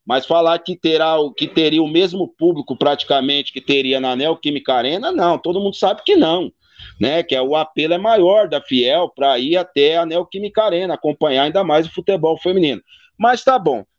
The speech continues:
tá aí explicado também a questão do estádio, não tem como mudar, a Cris Gambaré falou lá, tentou, pá, e tudo mais, por conta de um evento na Arena que já tava marcado, com antecedência, B B B, bababá. Então fica lá. E falando em estádio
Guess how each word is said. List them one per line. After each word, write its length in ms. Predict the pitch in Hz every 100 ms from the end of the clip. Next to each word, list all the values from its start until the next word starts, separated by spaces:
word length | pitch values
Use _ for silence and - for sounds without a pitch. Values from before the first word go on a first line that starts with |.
| _
tá 140 | 226 226
aí 180 | 190
explicado 680 | 208 - 156 - 147 156 135
também 380 | 143 127 143 175
a 60 | 165
questão 420 | 147 135 147 139
do 100 | 127
estádio, 540 | - 139 165 190 160
não 80 | 151
tem 160 | 151 -
como 180 | 135
mudar, 680 | 131 110 127 165 175 170 151
a 20 |
Cris 260 | - 143 123
Gambaré 460 | 139 131 127 135
falou 340 | - 127 117 104
lá, 500 | 123 165 165 156 - -
tentou, 640 | 131 113 160 180 156 -
pá, 240 | 156 170
e 60 | 156
tudo 200 | 165 143
mais, 400 | 127 160 170 151
por 180 | 156 147
conta 240 | 156 151
de 80 | 139
um 100 | 147
evento 640 | 131 101 131 175 170 151 139
na 120 | 131
Arena 360 | 123 151 151
que 120 | - 135
já 80 |
tava 240 | 123 135 135
marcado, 840 | 127 104 - 147 165 160 139 131
com 60 | 135
antecedência, 800 | 143 131 117 107 110 180 170 147
B 100 | 143
B 100 | 131
B, 160 | 160
bababá. 380 | 143 131 95 - _ _ _ _
Então 160 | - 180
fica 240 | 196 202
lá. 160 | 151 190 _ - - _
E 100 | 160
falando 360 | 170 220 254 247
em 20 |
estádio 680 | 196 - 175 214 160 107